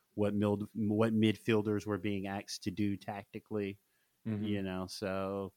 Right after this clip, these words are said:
Speaker 1: like, you know, salute to Julie Ertz, like, you know, round of applause.
Speaker 2: Yeah, this is, um,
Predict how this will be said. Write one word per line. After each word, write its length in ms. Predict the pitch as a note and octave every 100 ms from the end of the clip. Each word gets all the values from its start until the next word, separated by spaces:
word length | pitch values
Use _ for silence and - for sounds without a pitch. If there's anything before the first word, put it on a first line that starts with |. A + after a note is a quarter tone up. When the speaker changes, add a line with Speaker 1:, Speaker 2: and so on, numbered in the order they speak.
| _
Speaker 1:
like, 180 | G#2+ F#2+
you 60 |
know, 80 | G#2
salute 340 | - A2+ A2+ A2+
to 80 |
Julie 280 | G2+ G2+ F#2+
Ertz, 420 | F2 F2 - - - G2
like, 180 | F2+
you 60 | F2
know, 80 | E2+
round 260 | F2 F#2
of 80 | F2+
applause. 520 | F2+ - D#2 E2+ - - _ - - - - - - - - - - _ - - - - - - - - - - - - - - - - - _ - _ - - - - - - _ _ _ -
Speaker 2:
Yeah, 280 | C3 B2+
this 300 | G#2+ D3+ E3+
is, 140 | G#3+ D3
um, 420 | D3 C3+ B2+ -